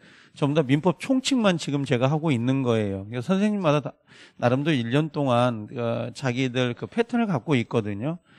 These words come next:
근데 저는 민법 총칙하고 계약법은 무조건 잡아야 된다라고 하는, 어, 성질을 갖고 있기 때문에 아마 오엑스 문제는 다음 주에도 우리가 진도는 계약법을 나가지만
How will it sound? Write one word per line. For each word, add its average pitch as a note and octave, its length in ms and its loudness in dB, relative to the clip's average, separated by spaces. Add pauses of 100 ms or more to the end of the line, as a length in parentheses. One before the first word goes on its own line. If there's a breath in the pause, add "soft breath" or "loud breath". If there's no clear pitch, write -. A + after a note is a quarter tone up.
(240 soft breath)
근데 C#3+ 100 -2
저는 D#3+ 400 -2
민법 C3+ 340 0
총칙하고 D3 960 0
계약법은 C#3 600 0
무조건 B2 400 -4
잡아야 B2 400 2
된다라고 C#3 540 2
하는, A#2 320 -4 (380 soft breath)
어, A2 200 0
성질을 D3 360 -2
갖고 A#2+ 200 -2
있기 G#2+ 100 -8
때문에 G#2 440 -6 (520 soft breath)
아마 D3+ 140 4
오엑스 E3 460 4
문제는 G3+ 280 0
다음 D3 380 0
주에도 E3 300 -2
우리가 C#3 160 -2
진도는 C3+ 460 -4
계약법을 B2+ 580 0
나가지만 A2 720 0